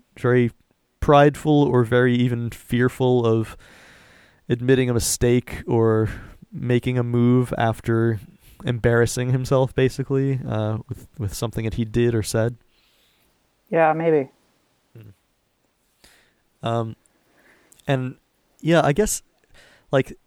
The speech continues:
Speaker 1: that whole thing, "Why don't you cut up my mouth?" is
Speaker 2: Yeah.
Speaker 1: is sort of, like,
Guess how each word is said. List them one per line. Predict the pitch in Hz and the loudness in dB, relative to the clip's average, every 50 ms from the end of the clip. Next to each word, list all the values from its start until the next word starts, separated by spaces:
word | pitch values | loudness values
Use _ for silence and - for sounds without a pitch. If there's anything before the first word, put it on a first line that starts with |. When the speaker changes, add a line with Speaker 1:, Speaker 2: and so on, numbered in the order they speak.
| _ _ _ - | _ _ _ -2
Speaker 1:
that | 139 143 | -2 0
whole | - 196 208 | 0 0 -2
thing, | - - 202 185 170 160 151 - | 0 -2 -2 -2 -2 -4 -6 -6
"Why | - 123 139 135 | -2 0 0 2
don't | 139 147 - | 2 0 0
you | 143 127 120 | 0 -2 -4
cut | - - 139 135 | -2 -2 0 0
up | 147 - | 0 0
my | 135 123 117 | -2 -4 -6
mouth?" | 113 110 120 131 131 104 - - - - - - - - _ _ _ _ _ _ _ _ _ _ _ _ | -4 -2 0 0 0 0 -2 -6 -10 -16 -20 -20 -20 -20 _ _ _ _ _ _ _ _ _ _ _ _
is | 123 120 117 113 110 - - 151 | -2 -2 -2 -2 -2 -2 0 4
Speaker 2:
Yeah. | 147 147 143 135 - - - - _ _ _ _ | 6 6 6 6 4 0 -2 -8 _ _ _ _
Speaker 1:
is | - - | -10 0
sort | - 180 185 | 2 2 4
of, | 170 | 4
like, | 151 135 120 | 4 2 0